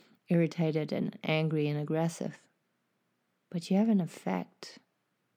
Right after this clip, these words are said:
on the people around you. If you keep your cool, if you keep your sweetness. And I believe that the secret of the people who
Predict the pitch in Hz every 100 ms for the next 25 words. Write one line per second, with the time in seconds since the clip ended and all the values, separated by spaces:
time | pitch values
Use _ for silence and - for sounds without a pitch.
0 | _ - 151 156 147 - 175 - 147 151
1 | 156 165 165 165 - - _ _ _ _
2 | _ _ - - 185 185 - - 190 180
3 | 170 170 - 180 160 160 - 170 170 -
4 | 180 175 165 156 151 - - 175 170 170
5 | 170 - - _ _ _ _ _ _ _
6 | _ _ _ _ _ _ _ _ _ _
7 | _ _ _ _ _ _ _ _ _ _
8 | _ _ _ _ _ _ _ _ _ _
9 | _ _ _ _ _ _ 175 151 170 185
10 | 202 190 180 160 156 - 165 - 175 -
11 | 170 165 160 156 151 - - 175 - 151
12 | 147 170